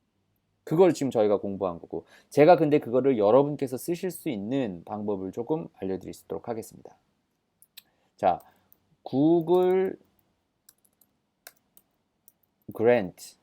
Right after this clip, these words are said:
그랜트라고 써보세요. 그러면은 여기 들어가면서는 Grants for Non-Profit Organization이라고 나와요. 자, 여기 들어가서 보시면요.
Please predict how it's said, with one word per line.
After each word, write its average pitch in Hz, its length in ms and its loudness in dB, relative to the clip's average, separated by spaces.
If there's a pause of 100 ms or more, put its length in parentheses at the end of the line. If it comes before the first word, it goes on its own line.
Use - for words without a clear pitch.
(160)
그랜트라고 113 520 2
써보세요. 127 400 -6 (340)
그러면은 101 400 -8
여기 90 180 -6
들어가면서는 90 580 -10
Grants 120 340 0
for 123 180 -4
Non-Profit 107 680 0
Organization이라고 90 760 -6
나와요. - 180 -20 (1200)
자, 113 180 4
여기 113 180 0
들어가서 113 380 2
보시면요. 104 720 -2